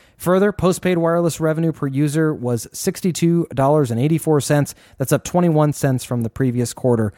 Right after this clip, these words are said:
and over one dollar since last year. A T and T on Friday has new, announced new pay-as-you-go data plans for the international traveler and netbook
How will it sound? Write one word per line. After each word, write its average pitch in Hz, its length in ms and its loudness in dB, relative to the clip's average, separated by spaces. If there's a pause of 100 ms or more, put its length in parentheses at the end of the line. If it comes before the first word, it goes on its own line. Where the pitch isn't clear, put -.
(260)
and 120 180 -4
over 156 240 2
one 185 300 2
dollar 110 460 -2
since - 400 -2
last 104 400 -6
year. 147 260 0 (720)
A 165 80 2
T 160 120 -2
and 170 100 2
T 170 120 0
on 175 100 0
Friday 185 400 2
has 160 200 2
new, 170 280 0 (100)
announced 160 340 -2
new 160 180 2
pay-as-you-go 156 920 0
data 135 240 -2
plans 123 400 -4
for - 140 -4
the 127 120 -4
international 135 520 0
traveler 135 440 2
and 127 280 0
netbook 156 560 -2